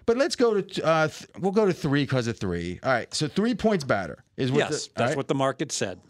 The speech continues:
Speaker 1: Okay.
Speaker 2: Emphatically.
Speaker 1: All right. So that means that if they're three points better than Philly, if they were playing Jacksonville and hosting them this week, the theory is it would just be three more points, so it would be seven. Se-, Jacksonville would be plus seven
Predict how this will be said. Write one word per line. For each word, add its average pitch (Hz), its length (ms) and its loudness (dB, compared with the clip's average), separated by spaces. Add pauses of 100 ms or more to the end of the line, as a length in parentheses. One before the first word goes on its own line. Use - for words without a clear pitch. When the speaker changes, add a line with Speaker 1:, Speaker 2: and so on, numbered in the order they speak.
(100)
Speaker 1:
Okay. 127 280 -2 (220)
Speaker 2:
Emphatically. 135 720 -2 (400)
Speaker 1:
All 110 80 2
right. 113 200 -2
So 160 220 -2
that 160 240 -2
means 160 580 -2 (260)
that 135 180 2
if 131 120 -2
they're 139 120 0
three 196 240 -4
points 214 320 -4
better 175 240 2
than 147 200 -2
Philly, 202 840 -2 (400)
if 147 120 2
they 165 120 0
were 165 120 0
playing 160 300 0
Jacksonville 143 800 0
and 135 80 0
hosting 160 400 0
them 147 160 0
this 139 240 -2
week, 135 640 -6 (420)
the 143 100 -2
theory 170 480 0
is 147 180 -2
it 139 100 -4
would 147 120 -2
just 147 180 -2
be 151 80 -2
three 160 280 -2
more 175 180 0
points, 120 420 0
so 156 100 0
it 151 80 -2
would 156 100 -4
be 160 100 -2
seven. 233 540 -2
Se-, 156 340 -4
Jacksonville 175 520 0
would 160 120 -2
be 139 220 -2 (220)
plus 170 240 0
seven 185 640 0